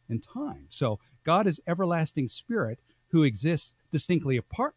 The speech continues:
from time, space, matter, and energy because he made all of those things, and he is not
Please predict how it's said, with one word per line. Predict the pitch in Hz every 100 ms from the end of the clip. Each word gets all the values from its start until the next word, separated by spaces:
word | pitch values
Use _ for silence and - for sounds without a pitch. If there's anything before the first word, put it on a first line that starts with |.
| -
from | 131
time, | 107 123 123 117
space, | - - 131 120
matter, | 123 123 110
and | 113
energy | 214 165 147
because | 175 - 165 - _ _
he | - 196 185
made | 151 160 269 302 262
all | 110 87 85
of | 73
those | 67 64 -
things, | 87 65 62 - - _ -
and | 123
he | 127 175
is | 143 120
not | 185